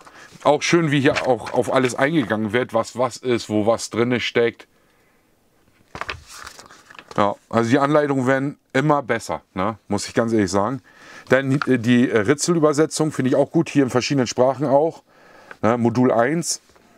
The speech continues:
haben wir hier. Und dann seht ihr, was ihr hier erreichen könnt mit den verschiedenen Ritzeln und den verschiedenen S-Zahlen, ne? Hier vier S, elfer Ritzel zum Beispiel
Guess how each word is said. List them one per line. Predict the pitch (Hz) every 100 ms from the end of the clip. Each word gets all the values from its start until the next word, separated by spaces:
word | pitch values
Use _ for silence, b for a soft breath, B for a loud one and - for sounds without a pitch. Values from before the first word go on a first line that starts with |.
| -
haben | 120 139
wir | 139
hier. | 123 156 156 - B B B
Und | 131
dann | 135 123
seht | 139 143
ihr, | 151 143 123
was | 127 -
ihr |
hier | 135 131
erreichen | 113 135 131 143
könnt | 135 131
mit | 123
den | 120
verschiedenen | 117 - 143 131 117
Ritzeln | 113 147 156 151 156
und | 123
den | 123
verschiedenen | 110 117 - 123
S-Zahlen, | 107 123 - - 101 85
ne? | 98 135 B B -
Hier | 120
vier | - 147
S, | 131 117
elfer | - 123 117 107
Ritzel | 139 - 127
zum | - 123
Beispiel | 117 117 - 117 120